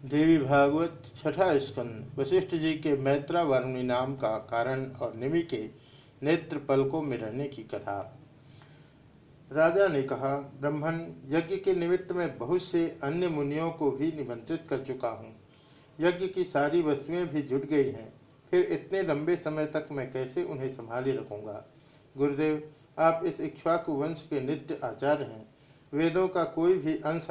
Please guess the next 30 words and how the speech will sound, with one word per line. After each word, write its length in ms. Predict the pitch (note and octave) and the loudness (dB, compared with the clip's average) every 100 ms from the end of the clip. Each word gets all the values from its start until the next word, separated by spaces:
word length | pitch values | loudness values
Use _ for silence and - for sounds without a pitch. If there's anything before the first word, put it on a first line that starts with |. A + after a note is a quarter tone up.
| - | 0
आपसे 460 | C3+ C3+ D3 C#3+ C3 | 0 0 -4 -4 -4
अविदित 420 | A#2 A2+ C#3+ - | -6 -4 -4 -6
नहीं 280 | G2+ C3 C#3+ | -14 -8 -8
है। 200 | A#2+ - - - - - | -8 -14 -20 -20 -20 -6
द्विजवर, 460 | C3 C#3 D3+ D3 D3+ - - - - | -2 0 0 -2 -4 -14 -20 -16 0
आप 300 | D3+ D#3 - | 4 4 2
क्यों 200 | F#3 F#3+ | 2 2
इस 260 | F#3+ F#3 - | 2 -2 -2
समय 240 | E3+ E3 | -2 -2
मेरा 320 | D3+ D3 D3 | -2 2 2
कार्य 360 | C#3+ C#3+ C#3+ C3+ B2 | 2 2 2 0 -2
न 200 | D3+ D3+ | -2 0
कराकर 560 | C#3+ C#3 C3+ C3 A#2 - - - - | 2 2 0 -4 -6 -10 -20 -16 -6
अन्यत्र 440 | C3+ E3 F3 C#3+ | -2 -2 -2 -4
जाने 380 | B2+ C3+ D3 E3+ | 0 2 2 -2
के 120 | E3 | -2
लिए 160 | C#3+ B2+ | -2 -2
तैयार 420 | B2+ A#2 B2 D3+ | -2 -2 0 0
हो 140 | C3+ | 0
रहे 220 | B2 A2 A2 | -4 -6 -10
हैं? 260 | A2 A2 - - - - | -14 -16 -20 -20 -12 -2
ऐसा 300 | D#3 - C3+ | 0 2 0
काम 320 | - C#3 C#3 | 0 0 -2
करना 360 | C3+ C3 C#3+ D#3 | -4 -2 0 0
तो 340 | D3 B2 - - _ - | 0 -4 -6 -20 _ 0
आपके 280 | D3+ D#3 D#3+ | 0 2 -2
लिए 180 | C3+ B2 | -2 -2
शोभा 380 | - A#2 C#3 C#3 | -4 -6 -4 -4
नहीं 260 | G#2 D3 | -6 -4
देता। 460 | D3 C3+ G2+ A2+ | -2 -2 -6 -8